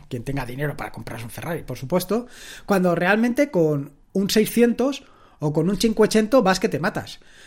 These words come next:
Quiero decir que al final no necesitas utilizar un Ferrari para ir todos los días a la compra, que con el cinquecento vas que, vas perfectamente, gastas menos combustible, lo puedes aparcar con mucha fa-, más facilidad, en fin, me refiero a este tipo de cosas.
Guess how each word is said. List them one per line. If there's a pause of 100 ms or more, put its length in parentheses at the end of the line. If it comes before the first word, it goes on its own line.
(120)
Quiero
decir
que
al
final
no
necesitas (180)
utilizar
un
Ferrari
para
ir
todos
los
días
a
la
compra,
que
con
el
cinquecento
vas
que,
vas
perfectamente,
gastas
menos
combustible, (280)
lo
puedes
aparcar
con
mucha
fa-,
más
facilidad,
en
fin, (160)
me
refiero
a
este
tipo
de
cosas.